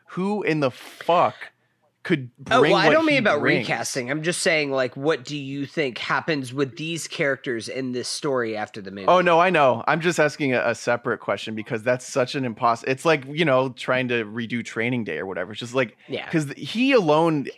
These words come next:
Speaker 1: raises this movie, like, two notches for me. Like, he really, he is what kept me interested more than, uh, what was happening did. So who is, who is that now?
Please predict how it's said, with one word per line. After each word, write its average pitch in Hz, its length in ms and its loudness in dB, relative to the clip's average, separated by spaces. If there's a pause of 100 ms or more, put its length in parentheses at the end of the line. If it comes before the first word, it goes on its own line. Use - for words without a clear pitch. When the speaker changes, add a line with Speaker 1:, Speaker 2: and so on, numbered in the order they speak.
Speaker 1:
raises 139 640 0
this 123 260 0
movie, 123 380 -2
like, 101 300 -4
two 139 200 -4
notches 110 440 -2
for 87 140 -12
me. 60 300 -18 (300)
Like, 127 160 2
he 175 180 -4
really, 160 640 2
he 175 320 -4
is 151 180 2
what 131 280 0
kept 135 220 -2
me 120 260 -4
interested 92 680 -10 (280)
more 113 260 2
than, 98 500 -4
uh, 95 180 0
what 101 220 -2
was 92 120 -10
happening 67 420 -4
did. - 300 -12 (560)
So 104 460 0 (180)
who 208 320 -2
is, 160 200 0 (120)
who 196 260 -4
is 185 220 2
that - 280 -2
now? 57 340 -10